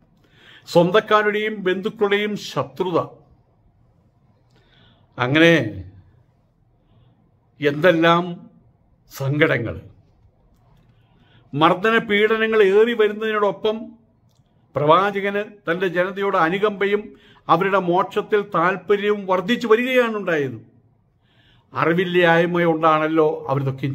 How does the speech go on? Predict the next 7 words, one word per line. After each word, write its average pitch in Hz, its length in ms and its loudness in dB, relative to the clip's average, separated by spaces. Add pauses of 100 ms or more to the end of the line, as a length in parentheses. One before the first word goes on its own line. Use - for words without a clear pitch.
ചെയ്യുന്നത് 127 480 -6 (1040)
എന്ന് 233 240 4
കരുതാനായിരുന്നു 208 720 2 (140)
പ്രവാചകന് 175 640 2 (100)
കൂടുതൽ 151 400 -2
ഇഷ്ടം. - 280 -16 (2750)
മുങ്ങിക്കുളിച്ചു 226 760 2